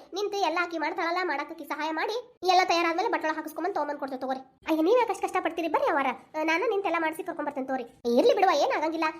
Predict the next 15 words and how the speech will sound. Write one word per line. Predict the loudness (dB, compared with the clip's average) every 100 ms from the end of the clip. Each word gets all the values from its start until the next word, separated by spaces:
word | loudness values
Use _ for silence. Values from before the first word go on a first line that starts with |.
| -4
ಹಿರೇಕಿ | -2 0 0
ಅಂತ | 0
ಹೇಳಿ | 0 0
ಆಗಲೇ | 0 0
ನನಗ | 0 0
ಎಲ್ಲ | 0 -2
ಕೆಲಸ | -4 -4
ಹಚ್ಚಿದಿ, | -6 -6 -4
ನೋಡಿದ್ರಿ | -2 -4 -6
ನನಗ | -6 -6
ಕುಂದ್ರಂತಿಯಲ್ಲ. | -4 -4 -4 -4 -4 -8 -12 0
ಅಯ್ಯೋ | 6 6
ರೀ |
ಅವರ, | 6 4
ಹಂಗಲ್ರಿ. | 4 2 2 0 -2 -6